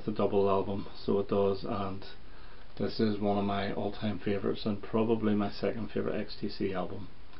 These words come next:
possibly my first. So, X T C English Settlement. Okay, that's my ten, uh, double albums, um, that I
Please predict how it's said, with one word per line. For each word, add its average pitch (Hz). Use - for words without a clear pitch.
possibly 156
my 156
first. -
So, 98
X 117
T 120
C 113
English 107
Settlement. 104
Okay, 151
that's 160
my 127
ten, 110
uh, 107
double 104
albums, 98
um, 101
that -
I 110